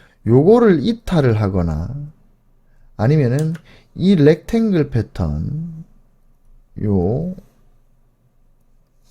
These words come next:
요 사각 박스에 이렇게 들어가거나, 음.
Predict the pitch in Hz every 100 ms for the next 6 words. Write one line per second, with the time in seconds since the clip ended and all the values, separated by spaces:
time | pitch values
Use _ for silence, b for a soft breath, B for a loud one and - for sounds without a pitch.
0 | 101 101 82 64 50 - - _ _ _
1 | b b b - 160 170 190 202 196 -
2 | - 117 127 139 147 156 - _ _ _
3 | _ _ _ _ _ _ _ _ _ _
4 | _ _ 135 120 - - 135 202 117 -
5 | 62 - _ _ _ _ _ _ _ _
6 | _ _ -